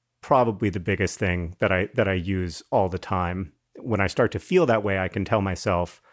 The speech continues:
"Okay, well, what are some small wins?" Or are you v-, venturing away from a feeling of purpose in your work? And maybe that's why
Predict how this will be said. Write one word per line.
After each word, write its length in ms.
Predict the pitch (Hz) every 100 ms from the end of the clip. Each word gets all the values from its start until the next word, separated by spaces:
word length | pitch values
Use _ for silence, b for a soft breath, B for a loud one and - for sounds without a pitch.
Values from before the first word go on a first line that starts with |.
| b b b b b b b b -
"Okay, 200 | 165 143
well, 160 | 127
what 160 | 123 151
are 60 | 156
some 180 | 131
small 280 | 117 135 123
wins?" 320 | 123 147 143
Or 240 | 143 117 131
are 140 | 127
you 220 | 131 127
v-, 320 | 113 101 110 -
venturing 680 | 165 113 139 143 147 131 120
away 500 | 110 104 113 117 120
from 260 | - 107
a 60 | 98
feeling 520 | - - 113 107 98
of 200 | 90 -
purpose 460 | - 147 147 101 -
in 120 | 101
your 140 | 92 92
work? 360 | 90 87 85
And 100 | 107
maybe 260 | 98 104 101
that's 460 | 87 113 110 -
why 500 | 131 104 101 95 92